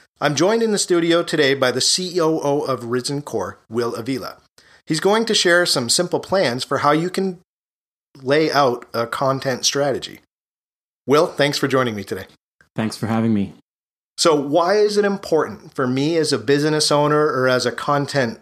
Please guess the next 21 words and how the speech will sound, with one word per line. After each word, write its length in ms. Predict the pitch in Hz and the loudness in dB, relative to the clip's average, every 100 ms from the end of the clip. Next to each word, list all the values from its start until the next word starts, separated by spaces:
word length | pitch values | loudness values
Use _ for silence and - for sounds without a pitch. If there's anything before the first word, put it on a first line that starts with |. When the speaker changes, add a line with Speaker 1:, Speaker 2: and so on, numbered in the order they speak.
| - | -6
Speaker 1:
leader 320 | 123 156 131 | -2 2 2
in 180 | 113 131 | 2 -2
my 160 | 120 | -2
business 500 | 107 131 123 107 98 - - - | 0 0 0 -2 -4 -6 -12 -6
to 100 | - | -2
actually 380 | 143 151 - 151 | 0 0 0 0
plan 540 | 139 - 147 147 143 135 | -2 -4 2 4 4 4
out 260 | 127 113 | 2 0
my 140 | 107 101 | -6 -10
content? 520 | - 113 107 - - _ _ _ _ _ _ _ _ _ _ _ - - _ _ _ _ _ _ - | -8 -8 -8 -14 -18 _ _ _ _ _ _ _ _ _ _ _ -20 -20 _ _ _ _ _ _ 2
Speaker 2:
Well, 300 | 165 185 - - - - | 2 2 -2 -14 -18 -2
you 140 | 147 | 2
wouldn't 340 | 185 226 202 - _ _ _ | 4 4 2 0 _ _ _
plan 400 | - 139 127 123 | -6 0 2 4
a 60 | 113 | 4
road 320 | 107 110 - | 2 2 -2
trip 380 | - 113 107 - - - | -4 -2 -2 -2 -12 -4
without 400 | 110 95 107 110 | -2 4 4 4
a 60 | |
destination, 1040 | 107 - 101 - 104 107 - - 107 104 101 | 2 0 -2 0 0 0 0 0 2 2 0
without, 560 | 110 98 104 98 95 | -4 -4 -2 0 0